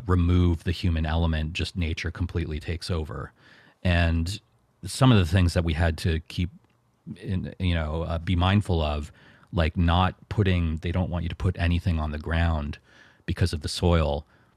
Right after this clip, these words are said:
being, uh, contaminated. So the, the first thing we did was pull our tripod out and, you know, <laughs> drop, put it on the ground, and it's like, "No, can't put that on the ground." So we had to put plastic wrap on all the tripod legs, and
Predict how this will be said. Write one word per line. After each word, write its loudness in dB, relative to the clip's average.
being, -2
uh, -4
contaminated. 2
So 2
the, -2
the -6
first 2
thing 2
we 0
did 0
was -8
pull 4
our 2
tripod 2
out -2
and, -2
you 0
know, -2
<laughs> -
drop, -2
put 2
it 2
on 6
the 2
ground, 4
and 0
it's -10
like, -2
"No, 6
can't 2
put 0
that 2
on 6
the 8
ground." 8
So 4
we 6
had 2
to -4
put -2
plastic 2
wrap 4
on 4
all 2
the -4
tripod 4
legs, 4
and 0